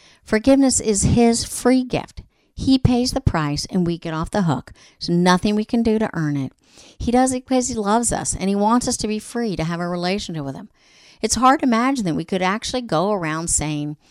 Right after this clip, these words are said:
"Yeah, I really screwed that up, but it's in the past. I'm forgiven, and I'm trying to live differently, and God loves me anyway." Let's try that again. See if you can say it to yourself along with me.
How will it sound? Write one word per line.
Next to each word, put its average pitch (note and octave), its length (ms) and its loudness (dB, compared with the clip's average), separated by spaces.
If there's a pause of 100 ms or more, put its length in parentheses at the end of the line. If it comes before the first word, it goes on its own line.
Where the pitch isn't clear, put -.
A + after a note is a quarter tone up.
(320)
"Yeah, A3+ 320 2 (160)
I G3 100 -2
really A3+ 260 0
screwed A3 380 -4
that A#3 160 0
up, C4 240 0
but A3 120 -6
it's G#3+ 180 -10
in A3 80 -6
the A3 80 -6
past. A3+ 500 -6
I'm A#3 220 -2
forgiven, G#3+ 600 -2 (380)
and B3+ 140 0
I'm A#3+ 80 0
trying A#3 240 0
to A#3 80 -2
live A3+ 180 -2
differently, F#3+ 460 -4
and F3+ 100 -6
God F3 220 -4
loves E3+ 320 -6
me D#3+ 160 -4
anyway." E3 420 -8 (560)
Let's - 180 -12
try D3+ 240 -6
that C#3+ 140 -6
again. D#3+ 460 -8 (320)
See - 260 -4
if D#3 80 -8
you E3 100 -6
can E3+ 140 -6
say E3+ 240 2
it - 120 -2
to F#3 120 -2
yourself G3+ 380 0
along E3 300 0
with F3 120 -6
me. F#3+ 280 -6